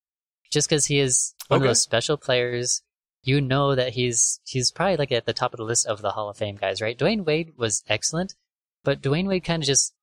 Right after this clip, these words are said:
Speaker 1: threw himself at the rim, you know? Like, he, <laughs> he actually hurt his body in the long run just because he was so crazy athletic, and he would, he would, he reminded me a lot of Ja Morant right now. He would just
Speaker 2: Yes, I would say that's a fair
Speaker 1: Yeah.
Speaker 2: comparison. A lot of points in the paint,
Speaker 1: Mm-hmm.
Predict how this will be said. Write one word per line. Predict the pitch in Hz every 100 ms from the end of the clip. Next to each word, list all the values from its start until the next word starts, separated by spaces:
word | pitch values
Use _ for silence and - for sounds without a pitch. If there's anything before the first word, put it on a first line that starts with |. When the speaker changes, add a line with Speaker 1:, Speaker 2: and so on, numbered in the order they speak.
| _ _ _ _ _
Speaker 1:
threw | 135 151
himself | 139 - 131
at | 131 120
the | 104
rim, | 107 110 98
you | 98
know? | 101 110
Like, | 107 110
he, | 127 123 - - - - - -
<laughs> | - 143 - - - - -
he | 165 165 175
actually | - 156 - 156
hurt | 135 139
his | 143 123
body | - 113 127
in | 120
the | 107
long | 117 120
run | 104
just | 104 117
because | 135 127
he | 139
was | 123
so | - 131
crazy | 147 147 143 143 139
athletic, | 127 135 127 131
and | 120
he | 117
would, | 127 127 - _ _ -
he | 156
would, | 196
he | 190 170
reminded | 180 175 170
me | 147
a |
lot | 117 120
of | 117 107
Ja | 117 120
Morant | 107 95 95 110
right | 104 -
now. | 104 - _ _ _ _ _ _
He | 143
would | 147
just | 143 - _
Speaker 2:
Yes, | 147 139 - -
I | -
would | 139 147
say | 151
that's | 127 127
a |
fair | 120
Speaker 1:
Yeah. | 113
Speaker 2:
comparison. | 143 160 - 113
A |
lot | 117 139
of |
points | - 139 123
in | 131
the |
paint, | 120 123 120
Speaker 1:
Mm-hmm. | 123 117